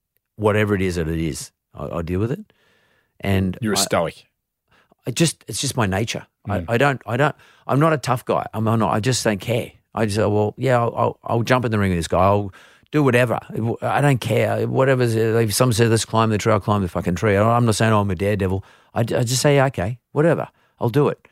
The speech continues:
Speaker 1: Maybe it's a sense of adventure. I don't know. I don't even look at it as a sense of adventure. I just say, "Yeah, I'll do it. It's okay." Uh, but I think the most important thing is that I want to make change.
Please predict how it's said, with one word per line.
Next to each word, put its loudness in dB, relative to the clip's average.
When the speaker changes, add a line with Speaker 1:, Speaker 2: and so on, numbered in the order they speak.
Speaker 1:
Maybe 2
it's 0
a -4
sense -2
of -6
adventure. 0
I 4
don't 0
know. 2
I 2
don't 4
even 2
look 4
at 2
it 0
as -4
a -2
sense -4
of 0
adventure. -2
I 2
just -2
say, 4
"Yeah, 4
I'll 0
do 2
it. -2
It's -8
okay." -4
Uh, -2
but 2
I 2
think -2
the -2
most 0
important -2
thing -2
is -2
that 2
I 2
want -2
to -2
make -2
change. -8